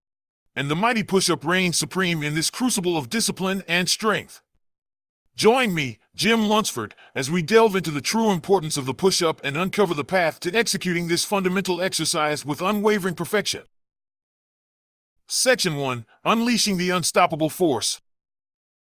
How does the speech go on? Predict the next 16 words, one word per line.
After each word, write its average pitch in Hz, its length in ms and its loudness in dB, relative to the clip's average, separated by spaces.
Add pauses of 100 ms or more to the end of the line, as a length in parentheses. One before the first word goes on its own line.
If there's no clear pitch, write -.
(760)
In 143 80 -4
the 151 80 0
realm 220 320 4
of 151 80 0
physical 147 400 -2
fitness, 127 500 -4 (200)
push-ups 214 380 0
stand 180 380 0
as 147 120 -2
a 143 80 -4
testament 147 520 -2
to 165 140 -2
our 151 160 4
ability 165 440 2
to 185 140 0
overcome. 160 520 -2